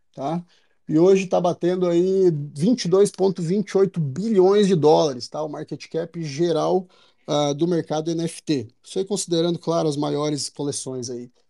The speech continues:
Tá? Vinte e dois bilhões de dólares, que é o que realmente tem, tem valor em, em, em dólar, né?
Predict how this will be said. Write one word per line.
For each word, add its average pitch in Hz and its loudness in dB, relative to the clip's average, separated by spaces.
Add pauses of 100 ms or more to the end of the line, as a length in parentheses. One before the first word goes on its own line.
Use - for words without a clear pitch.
(260)
Tá? 139 -2
Vinte 165 -2
e - -6
dois 170 0
bilhões 180 -2
de 175 -2
dólares, 123 -4
que - -10
é 143 -2
o 139 -8
que - -12
realmente 139 -4
tem, 147 -2
tem 139 -6
valor 135 4
em, 131 0
em, 135 0
em 147 6
dólar, 113 0
né? 139 -6